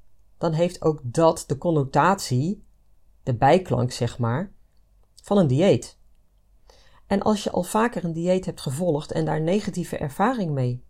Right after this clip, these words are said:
hebt, hè, dus je viel af, maar je kwam net zo hard weer aan, dan heeft je onderbewustzijn dat ook nog eens als zodanig opgeslagen. Dus begin je dan wederom aan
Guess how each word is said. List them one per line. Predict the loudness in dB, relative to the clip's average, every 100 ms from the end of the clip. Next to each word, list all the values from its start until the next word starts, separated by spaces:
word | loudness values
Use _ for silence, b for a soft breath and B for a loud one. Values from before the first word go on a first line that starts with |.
| -6
hebt, | -4 -4 -8 -16 _ _ _ _ _ _ -8
hè, | -4 -4
dus | -4 -6
je | -6
viel | -2 -2 2
af, | 2 2
maar | -2 -2 -4
je | -8 -2
kwam | 2 2 0 -8 _ _ _
net | 0 2
zo | 2
hard | 0
weer | 2 2
aan, | 2 0 -6 b b b b b b b b _ _ _ _ -14
dan | -2 0 2
heeft | 2 0 -2
je | -4
onderbewustzijn | 0 0 -2 0 0 2 0 0
dat | -2 2
ook | 0 0
nog | -2
eens | -2 -2 -4
als | -4 -4
zodanig | -4 -4 -2 -4 -2
opgeslagen. | -2 -2 -4 0 2 2 0 -8 -10 _ _ _ _ _ _ _ _ _ _ _ _ _ _
Dus | 2 2 2 -4
begin | -2 2
je | 4
dan | 6
wederom | 6 4 8 8 8
aan | 4 2 2